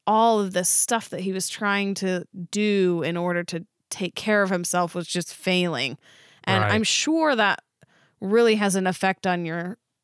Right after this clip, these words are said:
Speaker 1: you know, psychological well-being of, like, "I'm just failing. I feel crappy." Like,
Speaker 2: Mm-hmm.
Speaker 1: anyone who's diabetic knows what it feels like to be high and that sick,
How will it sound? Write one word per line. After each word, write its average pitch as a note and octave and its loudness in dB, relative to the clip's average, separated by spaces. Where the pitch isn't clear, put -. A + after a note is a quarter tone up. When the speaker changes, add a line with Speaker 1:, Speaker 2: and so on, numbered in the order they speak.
Speaker 1:
you F#3 -4
know, E3+ -6
psychological F#3 0
well-being F3+ -2
of, E3 -10
like, E3 -8
"I'm F#3 -2
just F#3 -4
failing. F3+ -2
I E3 -8
feel F3 -6
crappy." G3 -2
Like, G#2 0
Speaker 2:
Mm-hmm. A2 -2
Speaker 1:
anyone A#3 2
who's G#3+ 2
diabetic G3 2
knows F3+ -2
what F#3 0
it F3+ -4
feels G#3 0
like F3 0
to F#3+ -4
be E3+ -4
high D#3+ 0
and E3+ -6
that D#3 -4
sick, - 0